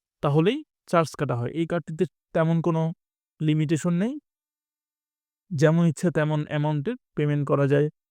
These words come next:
এছাড়া ডিক্লাইন চার্জের ক্ষেত্রেও খুবই সাশ্রয়ী হয়, এই কারণে অফারটি শেয়ার করছি।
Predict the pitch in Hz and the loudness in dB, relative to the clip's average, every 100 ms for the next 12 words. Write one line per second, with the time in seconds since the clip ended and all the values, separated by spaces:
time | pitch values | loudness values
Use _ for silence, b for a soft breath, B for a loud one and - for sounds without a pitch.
0 | _ - 156 - 160 156 160 _ _ 156 | _ -6 -6 -2 -2 -2 -4 _ _ 2
1 | 147 151 165 156 151 151 143 147 160 139 | 2 4 2 2 2 2 2 0 0 -2
2 | 185 247 - _ _ _ - 151 - 139 | -2 -2 -6 _ _ _ 0 0 0 -4
3 | - 143 123 127 151 147 151 196 151 147 | -4 -4 -4 -2 -4 -2 -2 -2 -2 -4
4 | 131 147 127 131 127 127 113 - | -6 -6 -6 -6 -4 -6 -8 -12